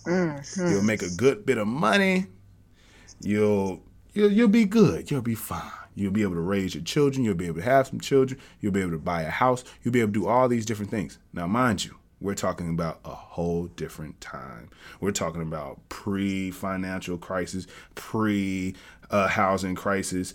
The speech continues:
Speaker 2: pre-Great Recession. We're talking about a lot of pre's here. You know what I'm saying?
Speaker 1: Right.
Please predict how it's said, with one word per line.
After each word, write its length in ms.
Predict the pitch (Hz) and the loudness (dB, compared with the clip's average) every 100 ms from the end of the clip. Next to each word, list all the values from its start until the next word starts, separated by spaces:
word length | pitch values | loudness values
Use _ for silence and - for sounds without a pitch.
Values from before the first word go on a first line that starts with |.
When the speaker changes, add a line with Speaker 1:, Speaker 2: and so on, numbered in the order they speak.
| - - - | -16 -20 -18
Speaker 2:
pre-Great 640 | - 135 110 98 98 101 | -2 2 2 2 2 2
Recession. 680 | 85 95 - 101 - 92 90 - - | 0 -2 2 2 2 -4 -6 -12 0
We're 100 | 190 | 4
talking 300 | 170 127 98 | 6 4 4
about 300 | 95 87 - 95 | 2 0 -2 -4
a 80 | |
lot 360 | 92 107 127 110 | 0 4 6 6
of 100 | 85 | 2
pre's 540 | - 123 120 95 82 | -4 0 0 0 -2
here. 340 | - 69 - - | -4 -6 -6 -8
You 100 | 95 | -2
know 60 | 104 | 0
what 60 | 107 | 0
I'm 60 | |
saying? 200 | - 95 | 2 8
Speaker 1:
Right. 480 | 170 139 147 156 160 | 12 12 12 8 4